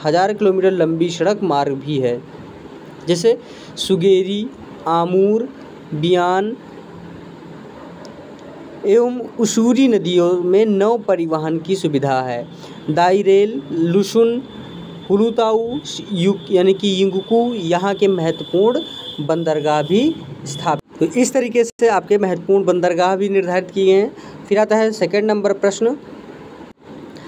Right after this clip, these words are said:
Second number प्रश्न कि चीन में पाई जाने वाली प्रमुख मिट्टियों का वर्णन कीजिए। बहुत ही most important प्रश्न है। इससे, इससे पहले हमने आपको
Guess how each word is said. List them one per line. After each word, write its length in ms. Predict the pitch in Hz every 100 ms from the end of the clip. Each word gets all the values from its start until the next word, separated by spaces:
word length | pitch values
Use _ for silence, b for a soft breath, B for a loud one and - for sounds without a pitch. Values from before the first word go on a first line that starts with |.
| B -
Second 280 | 190 202 240
number 220 | 247 226
प्रश्न 280 | 208 220 226
कि 100 | 240
चीन 320 | - 208 233
में 240 | 240 233
पाई 240 | 170 160 170
जाने 260 | 180 175
वाली 240 | 165 160 208
प्रमुख 420 | 202 170 196 196
मिट्टियों 380 | 160 - 156 151
का 140 | 175
वर्णन 400 | 165 139 127 131
कीजिए। 240 | 123 123
बहुत 360 | 139 165 202 208
ही 60 | 208
most 540 | 170 180 175 - -
important 420 | 180 175 175 175
प्रश्न 220 | 170 170
है। 320 | 175 160 226 B B B 165
इससे, 180 | 165 220
इससे 320 | 240 220 254
पहले 220 | 220 220
हमने 240 | 214 214
आपको 400 | 220 202 - 220